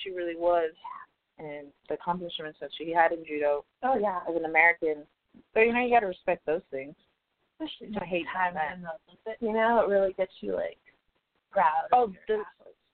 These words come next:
Speaker 1: the Winter Olympic-,
Speaker 2: Yeah.
Speaker 1: Olympics?
Speaker 2: Yeah.
Speaker 1: The boring.
Speaker 2: Uh,
Speaker 1: See,
Speaker 2: hey, the, the, it is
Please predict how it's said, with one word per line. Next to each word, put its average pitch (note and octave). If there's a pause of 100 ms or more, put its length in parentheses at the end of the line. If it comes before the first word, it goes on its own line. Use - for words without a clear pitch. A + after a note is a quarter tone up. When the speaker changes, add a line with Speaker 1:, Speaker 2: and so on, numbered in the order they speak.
Speaker 1:
the A3 (120)
Winter C4 (100)
Olympic-, F4+ (120)
Speaker 2:
Yeah. G3+
Speaker 1:
Olympics? F#4 (100)
Speaker 2:
Yeah. - (680)
Speaker 1:
The G#3+
boring. G#3+ (220)
Speaker 2:
Uh, E4+ (680)
Speaker 1:
See, D#4+
Speaker 2:
hey, D#4+
the, D4 (360)
the, C5+ (200)
it A#4
is A#4